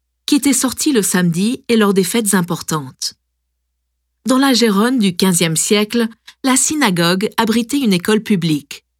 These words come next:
Talmud Torah, générée par l'Al-Hama et financée par des donations et des legs. Certaines familles ne pouvaient pas payer un précepteur pour leurs enfants. Astruc Bennett fut très généreux lorsqu'en quatorze cent vingt-cinq,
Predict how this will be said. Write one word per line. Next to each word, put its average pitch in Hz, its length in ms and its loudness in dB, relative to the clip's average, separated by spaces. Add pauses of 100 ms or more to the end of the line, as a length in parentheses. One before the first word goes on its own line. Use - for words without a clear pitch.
Talmud 254 460 0
Torah, 151 460 -2 (600)
générée 190 720 4
par 160 200 -2
l'Al-Hama 196 760 2 (260)
et 277 80 0
financée 269 560 -2
par 208 180 -2
des 170 140 2
donations 196 720 0 (120)
et 285 100 0
des 262 140 2
legs. 160 460 -2 (480)
Certaines 190 380 0
familles 175 440 2
ne 220 100 4
pouvaient 233 260 0
pas 240 160 -2
payer 233 440 0
un 185 140 2
précepteur 160 920 -2
pour 202 140 2
leurs 165 240 2
enfants. 156 420 -4 (600)
Astruc 262 500 -2
Bennett 175 400 0
fut - 240 -4
très 269 220 -2
généreux 202 500 2
lorsqu'en 170 420 -2
quatorze 175 400 -2
cent 170 240 -2
vingt-cinq, 202 680 0